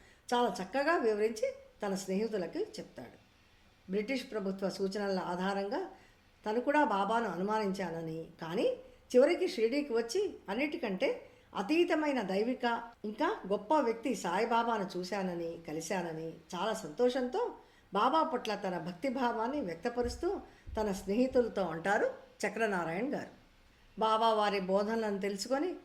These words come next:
వారు అనుమతి తీసుకొని సంతృప్తికరమైన హృదయంతో చక్రనారాయణ గారు తిరిగి వెళ్తారు. ఈ సంఘటన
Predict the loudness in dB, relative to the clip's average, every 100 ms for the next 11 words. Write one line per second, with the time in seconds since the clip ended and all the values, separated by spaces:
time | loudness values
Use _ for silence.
0 | -20 _ 4 4 4 2 2 0 -2 -2
1 | 0 0 0 -2 -4 -2 -4 -4 0 2
2 | 2 -2 -4 -2 0 0 0 -2 -2 -8
3 | -20 -4 -2 0 2 4 4 2 2 2
4 | 2 0 -2 -4 -2 0 0 -2 -8 -14
5 | -14 -20 -20 _ _ -20 -6 -2 0 0
6 | -2 -2 -2